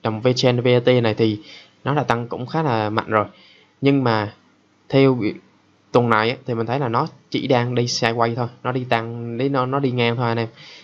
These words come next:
Và theo như mình sống L S á, thì mình thấy là nó đang chạm sóng năm này. Hiện tại thì nó đã chạy sóng một, sóng hai, sóng ba, sóng bốn điều chỉnh rồi. Và hiện tại nó có khả năng cao nó sẽ chạy sóng năm. Và khả năng cao sóng năm này nó sẽ chạy đến đâu? Vùng mà mình thấy là vùng không phẩy ba mươi sáu đô này nè.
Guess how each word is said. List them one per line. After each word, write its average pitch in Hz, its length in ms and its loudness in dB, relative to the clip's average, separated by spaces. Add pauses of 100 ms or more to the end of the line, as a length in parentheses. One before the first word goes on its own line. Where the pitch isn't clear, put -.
(140)
Và 117 140 2
theo 127 140 -2
như 131 120 -4
mình 123 180 -4
sống 135 200 -4
L 139 80 0
S 127 180 2
á, - 80 -8 (140)
thì 120 100 -6
mình 110 120 -4
thấy 131 180 -2
là 120 100 0
nó 120 160 0
đang 127 220 0
chạm 127 200 -4
sóng 139 160 0
năm 120 160 2
này. 104 100 -4 (480)
Hiện 113 160 -6
tại 73 160 -2
thì 117 80 0
nó 131 100 2
đã 123 120 -2
chạy - 180 -2
sóng 139 180 -2
một, 117 180 2
sóng 139 180 -2
hai, 123 260 0
sóng 139 220 -2
ba, 120 320 2
sóng 139 220 -4
bốn 139 180 2
điều 131 100 0
chỉnh 107 160 -2
rồi. 117 180 4
Và 113 80 -2
hiện 110 100 0
tại - 140 -2
nó 127 100 0 (180)
có 143 140 4
khả 123 260 -4
năng 117 200 -2
cao 117 160 2
nó 127 80 -2
sẽ 131 140 -6
chạy - 140 -4
sóng 127 140 -4
năm. 117 160 2 (440)
Và 110 180 2
khả - 160 -6
năng 131 180 -4
cao 120 260 -2
sóng 147 220 -4
năm 127 200 0
này 107 120 0
nó 117 120 -4
sẽ 120 140 -8
chạy - 140 -2
đến 131 120 -4
đâu? 120 200 2 (640)
Vùng 117 260 0
mà 113 100 2
mình 113 180 0
thấy 131 180 0
là 143 120 -2
vùng 113 280 -4
không 127 160 -6
phẩy 156 160 -2
ba 123 120 2
mươi 127 100 -4
sáu 127 240 -4
đô 147 120 2
này 117 100 0
nè. 98 80 -4